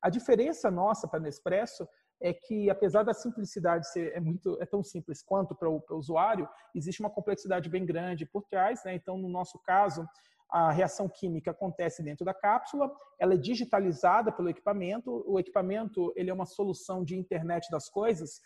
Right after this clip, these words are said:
então ele vai transmitir isso pra nuvem. Na nuvem, a gente tem um sistema de inteligência artificial que analisa isso em tempo real, e a gente tem uma, um laboratório de análises clínicas, né, é, que, com vários profissionais de saúde que analisam isso em tempo real também. Então, em quinze minutos,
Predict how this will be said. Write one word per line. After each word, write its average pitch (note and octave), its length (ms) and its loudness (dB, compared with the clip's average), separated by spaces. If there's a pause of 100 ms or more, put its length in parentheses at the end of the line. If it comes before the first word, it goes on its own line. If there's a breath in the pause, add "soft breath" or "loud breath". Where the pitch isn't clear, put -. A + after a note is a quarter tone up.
(180 soft breath)
então F3+ 140 -2
ele G3 80 0
vai G3 120 6
transmitir A3 560 0
isso F#3+ 180 -2
pra G#3+ 180 0
nuvem. G3 420 0 (360)
Na G#3+ 160 0
nuvem, G#3+ 480 0
a E3+ 40 -2
gente E3+ 180 -8
tem G3+ 80 -8
um G3+ 60 -6
sistema F#3+ 500 -6
de D#3+ 100 -6
inteligência E3+ 440 -6
artificial F3+ 520 0
que - 100 -6
analisa E3 360 -2
isso D#3+ 160 -8
em - 20 -12
tempo E3+ 240 -8
real, G3+ 400 0 (320 loud breath)
e F#3 60 4
a G3 60 4
gente A3 200 -4
tem A3 160 -4
uma, A#3 400 2
um F#3 140 0
laboratório F#3+ 800 4
de E3 80 -2
análises E3+ 400 -4
clínicas, G3 520 -8
né, E3+ 240 -4 (120)
é, F#3+ 240 -6
que, G3+ 420 -6
com F3+ 100 -6
vários F3+ 320 6
profissionais D#3+ 500 -4
de E3+ 60 -14
saúde G#3 440 -2 (260 soft breath)
que B3+ 100 -4
analisam A#3+ 580 2
isso G3 260 -6
em G#3+ 80 -4
tempo A3 260 0
real G3 240 4
também. G3 400 -4
Então, F#3 180 -6
em G#3+ 60 -4
quinze C4 320 -4
minutos, G3+ 580 -2